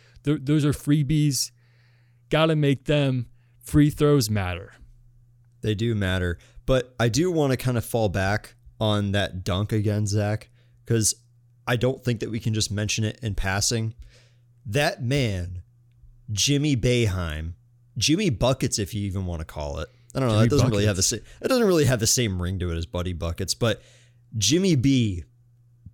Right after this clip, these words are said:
Speaker 2: I was scared when that man came down. That was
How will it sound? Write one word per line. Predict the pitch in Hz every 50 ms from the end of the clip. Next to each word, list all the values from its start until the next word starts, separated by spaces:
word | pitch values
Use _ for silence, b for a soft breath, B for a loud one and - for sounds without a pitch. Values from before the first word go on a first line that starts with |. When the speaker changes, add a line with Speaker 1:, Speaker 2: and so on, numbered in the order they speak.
| _ _ _ _ _ _ _ _ -
Speaker 2:
I | - 151 185
was | 180 151 131 -
scared | - - 131 117 113 101 82 73 69 - _ _ _ _ _
when | - 120 127 123
that | 117 123 127 117
man | 123 127 117 113 113
came | - - 117 113 104 95
down. | 90 95 92 90 87 90 90 85 - _ - - - - _ _ _ _ _ -
That | - - 147 - -
was | 147 143 135 123 113 107 104 98 90 -